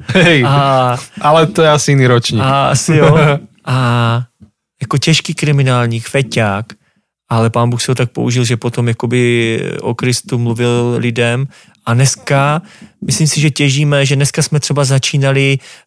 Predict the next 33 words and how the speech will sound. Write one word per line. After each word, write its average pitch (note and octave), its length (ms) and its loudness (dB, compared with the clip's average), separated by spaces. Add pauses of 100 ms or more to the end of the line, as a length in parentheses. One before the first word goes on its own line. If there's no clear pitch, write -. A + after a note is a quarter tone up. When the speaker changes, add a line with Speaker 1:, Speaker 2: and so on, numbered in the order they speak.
Speaker 2:
na B2+ 100 2
ubytovně C3 720 2
úplně C3+ 360 -2
zase C3 240 0
s B2+ 40 2
novýma C3 360 2
lidma, A2+ 360 -2
v G#2+ 60 -10
nové C3 280 2
místnosti, B2+ 840 -2 (1040)
eh, A2+ 640 0
plné C#3 320 2
různých C#3+ 320 2
plakátů. C3 680 2
Já C3 80 2
jsem C3 180 0
zjistil, B2+ 260 0
že B2+ 100 2
to A#2+ 120 -2
jsou C3 120 0
všechno C3 640 0 (120)
na B2+ 80 -4
těch B2+ 140 -2
plakátech, B2 680 0 (460)
eh, A#2+ 440 0
ženy, C3 580 2
eh, A#2+ 460 0
z A2+ 120 -6
Ježíšova C3 500 2
rodokmenu, A#2+ 720 0
včetně, - 460 -2
eh, A#2 400 2
nevěstky B2+ 640 0